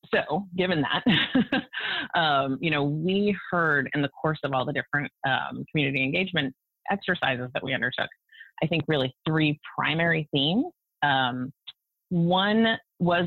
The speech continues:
this idea that we needed to update, um, and, and improve and in-, better inform, um, the credential itself.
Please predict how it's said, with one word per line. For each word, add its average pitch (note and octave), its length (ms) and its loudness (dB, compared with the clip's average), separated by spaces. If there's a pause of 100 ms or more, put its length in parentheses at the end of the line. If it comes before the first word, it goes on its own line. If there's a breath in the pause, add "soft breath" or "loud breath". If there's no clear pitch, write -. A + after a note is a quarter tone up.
this E3+ 160 0
idea C3+ 400 2
that C#3 120 -2
we C#3 140 0
needed C3 360 0
to - 140 -6
update, B2+ 520 -4 (240)
um, B2 340 0
and, C3 140 0 (180)
and C3 420 -2
improve C#3 600 0
and B2 420 -4 (200)
in-, C3 200 0 (640)
better D3 320 0
inform, C3 800 -4 (100)
um, A#2 380 -4
the C3 80 -4
credential C3 440 -4
itself. - 440 -8